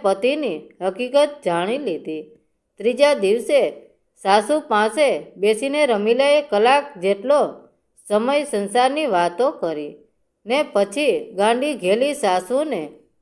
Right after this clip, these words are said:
પગે લાગીને ઘરની અસ્તવ્યસ્ત પડેલી ચીજ વસ્તુઓને વ્યવસ્થિત કરવા લાગી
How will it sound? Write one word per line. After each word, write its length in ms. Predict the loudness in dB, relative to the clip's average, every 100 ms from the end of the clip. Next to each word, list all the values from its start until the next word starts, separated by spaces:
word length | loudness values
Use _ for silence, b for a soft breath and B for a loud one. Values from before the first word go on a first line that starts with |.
| _ _ _ _ _
પગે 320 | -2 4 4 4
લાગીને 720 | 2 2 2 -2 -2 -6 -8 0
ઘરની 380 | 2 2 0
અસ્તવ્યસ્ત 1000 | -2 -2 -4 0 2 4 4 2 0 -2 -2 -2 -12 _ _ _
પડેલી 440 | 6 6 6 2
ચીજ 380 | -2 -2 -2 0
વસ્તુઓને 920 | 0 0 0 2 2 0 -2 -10 -14 _ _ _ _ _ _ _ _ _ _ -2
વ્યવસ્થિત 760 | 4 4 4 -2 -6 -6 _
કરવા 340 | -2 0 0
લાગી 600 | 0 -2 -4 -8 -10 -12